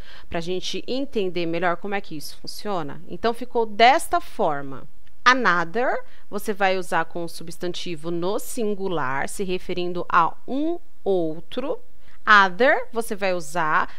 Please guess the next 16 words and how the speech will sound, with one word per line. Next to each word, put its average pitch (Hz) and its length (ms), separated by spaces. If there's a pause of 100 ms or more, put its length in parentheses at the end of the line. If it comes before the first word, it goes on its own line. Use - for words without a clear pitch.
(100)
com 196 180
substantivos 214 1120
nos 233 500 (200)
plurais. 233 1300 (260)
E 277 120
você 285 300
também 233 440
pode 349 300
usar 220 380
other 180 500
com 175 300
substantivo 165 880
no 180 320
singular 190 1080 (360)
quando 220 260
você 196 440